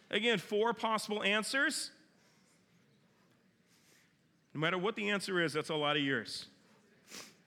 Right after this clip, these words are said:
Okay, come up with your answer. Here is your answer. Hundred and twenty-two years. Okay? That is a long stinking time to be alive.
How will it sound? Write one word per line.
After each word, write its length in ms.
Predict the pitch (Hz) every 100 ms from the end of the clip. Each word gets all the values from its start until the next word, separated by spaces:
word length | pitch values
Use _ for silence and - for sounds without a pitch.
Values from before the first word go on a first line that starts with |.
| _ _ _ _ _ _ _ _ _ _ - -
Okay, 180 | 151 180
come 120 | 208
up 120 | 208
with 80 | 202
your 100 | 190
answer. 500 | 190 214 - 247 254 - - -
Here 160 | 208 214
is 100 | 190
your 140 | 220
answer. 520 | 208 214 - 185 120 - - - - _ _ _ _ _ _ _ _ - - -
Hundred 400 | - 190 247 254
and 180 | 226 208
twenty-two 1200 | - 214 226 240 254 - - - 247 220 226 226 - -
years. 800 | 170 196 214 202 151 123 - - - - - - - - - - -
Okay? 520 | 165 170 208 214 233 - - - - - - - - - - - - -
That 100 | 220
is 120 | 190
a 80 | 180
long 480 | 175 190 196 208
stinking 380 | 196 - 208 208
time 260 | 185 196 185
to 80 | 170
be 80 |
alive. 580 | 175 170 151 127 - -